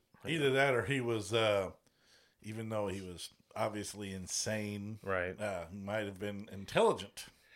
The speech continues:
Speaker 1: even
Speaker 2: Well
Speaker 1: though he was weepy and, you know, he's all messed up, of course. But
Speaker 2: Right.
Speaker 1: he might have some kind of, uh, intelligence. You know, a lot of times these evil bastards have, uh,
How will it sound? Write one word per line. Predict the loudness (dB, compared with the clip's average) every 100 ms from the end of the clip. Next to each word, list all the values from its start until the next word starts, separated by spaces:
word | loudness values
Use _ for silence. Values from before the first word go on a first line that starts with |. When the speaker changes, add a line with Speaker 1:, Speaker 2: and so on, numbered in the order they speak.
| -6
Speaker 1:
even | 8
Speaker 2:
Well | 12 12
Speaker 1:
though |
he | 12
was | 6 0
weepy | 2 2 0 -4
and, | -4 -6 -14 -20 -20 -20 -8
you | -2
know, | 0
he's | 4 6
all | 6
messed | 6 6 6 8
up, | 8 8
of | 4 -6
course. | -4 0 0 2
But | 10
Speaker 2:
Right. | 12 12 8 0
Speaker 1:
he | -8
might | 0 2 4
have | 6 4 4
some | -2 -2
kind | 2 2 2
of, | -2
uh, | 0 0 -2 -12 -20 _ _ -20 -14
intelligence. | -10 0 0 0 -2 -12 -18
You | -12
know, | -10 -4
a |
lot | 0 0
of |
times | 0 -4 -4
these | -10 -8
evil | -8 -6 -6
bastards | 0 0 0 -4 -10
have, | -4 -2 -2 -4
uh, | -4 -4